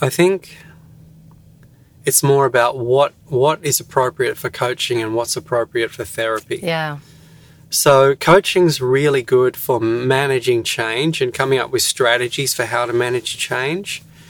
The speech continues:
Speaker 1: and to move forward.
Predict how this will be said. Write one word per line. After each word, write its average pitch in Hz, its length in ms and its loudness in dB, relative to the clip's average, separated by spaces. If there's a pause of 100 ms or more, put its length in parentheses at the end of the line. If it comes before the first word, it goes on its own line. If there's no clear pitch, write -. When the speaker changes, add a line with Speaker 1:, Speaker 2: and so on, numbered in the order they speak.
(680)
Speaker 1:
and 123 400 0 (140)
to 123 520 4
move 131 340 4
forward. 117 560 0